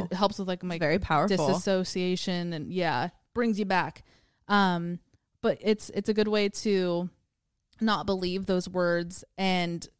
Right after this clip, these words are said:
Speaker 1: it kind of calms you down. Um, and I feel like this is helpful because I was talking to Kai about this the other day. Like, the racing thoughts I get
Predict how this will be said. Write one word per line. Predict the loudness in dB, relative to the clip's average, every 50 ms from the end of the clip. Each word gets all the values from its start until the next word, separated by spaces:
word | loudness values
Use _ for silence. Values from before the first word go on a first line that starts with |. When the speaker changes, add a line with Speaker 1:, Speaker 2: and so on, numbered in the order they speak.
| _ _ _ -8
Speaker 1:
it | -6 -2
kind | -2 0 2 2
of | 2 0 0 -4 -10 -16 -20 -20 -20 _ _ _ -20 _ _ _ _ _ _ _ _ _ _ _ _ _ _ _ _ _ _ _ _ _ _
calms | 0 2 4 4 4 2 0
you | -2
down. | -2 -2 0 0 0 0 0 -2 -2 -4 -6 -8 -8 -6 -2
Um, | 0 0 0 0 -2 -4 -6 -6 -8 -10 _ _ _ _ _ _ _ _ _ _ _ _ _ _ _ _ _ _ _ _ _ _
and | 0 2 4
I | 4
feel | 4 4 2
like | 2 2
this | 0 -2 -2 -4 -8 -6
is | -4 -2 -2 -2 -2
helpful | 0 0 0 0 0 -4 -6 -2 0 0 2 2 0 -2 -4 -8 _ _ _ _ _ _ _ _
because | -8 -6 -4 -2 -2 0 0 0 -2 -2 -6 -12 -14 -14 -18 _ _ _ _ _ _
I | -8
was | -4 -2
talking | -2 0 0 -2
to | -4 -4
Kai | -2 -2 0 0
about | 0 -2 -2 -4
this | -4 -6 -6
the | -4 -4 -4
other | -4 -4 -6 -6
day. | -6 -6 -6 -4
Like, | -4 -4 -4 -4 -8 -14 _ _ _ _ _ _ _ _
the | 0 4
racing | 4 6 4 4 2 2 0 0 2
thoughts | 2 0 0 0 0 0
I | -2 -2
get | 0 0 -2 0 0 -2 -4 -8 -12